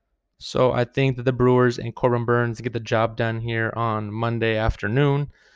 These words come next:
Total runs by the Tigers under two and a half, minus one twenty. Pick number three, Oakland first five money line, plus one oh two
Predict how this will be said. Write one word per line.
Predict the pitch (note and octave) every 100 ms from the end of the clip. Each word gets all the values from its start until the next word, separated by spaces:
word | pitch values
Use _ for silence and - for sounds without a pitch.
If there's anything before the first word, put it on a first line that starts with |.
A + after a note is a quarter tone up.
| _ _ -
Total | D#3+ D#3+
runs | D3 D3 C#3
by | C#3
the | C3
Tigers | D3 C#3 C3 C3+ B2+ -
under | D3 C3+ A2+ G#2 -
two | - B2
and | A2+
a |
half, | B2 B2 B2 - -
minus | A#2+ A#2+ A#2+ A#2+ A2+ -
one | A#2 G#2
twenty. | G#2 - B2 B2+ B2+ - _ _ _ _ _ _ _ _ _ -
Pick | - D#3 D3
number | C#3+ D3 C#3+ C3 -
three, | C3+ C#3+ A2+ G#2 _ _ _ _ -
Oakland | D#3 D#3 D#3+ D#3 D#3
first | - D#3 -
five | - D3+ C#3+ C3+ -
money | C3+ D3 C#3+ C3+
line, | A#2+ A2 G#2+ A2 -
plus | - C3 B2 -
one | B2+
oh | A#2
two | A2 - C3 C3